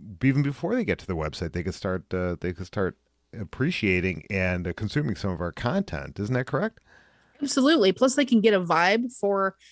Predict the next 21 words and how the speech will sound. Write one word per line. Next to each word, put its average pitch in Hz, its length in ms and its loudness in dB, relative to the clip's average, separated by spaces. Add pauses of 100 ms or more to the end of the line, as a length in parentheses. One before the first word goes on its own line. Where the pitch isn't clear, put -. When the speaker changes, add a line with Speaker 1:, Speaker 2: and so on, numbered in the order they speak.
(140)
Speaker 2:
you 196 80 -2
know, 190 280 -2
our, 196 340 0
our 196 140 -4
corporate 208 480 -4
culture, 247 500 -4 (140)
all 220 120 2
kinds 233 280 -2
of 175 100 -8
things. - 240 -12
They 190 100 -4
can 208 200 0
glean 202 260 0 (100)
all 202 280 0
kind 226 200 -2
of 190 80 -6
information 185 680 -6
on 185 180 0
us. - 260 -4 (360)
But 226 160 4
conversely, 202 880 2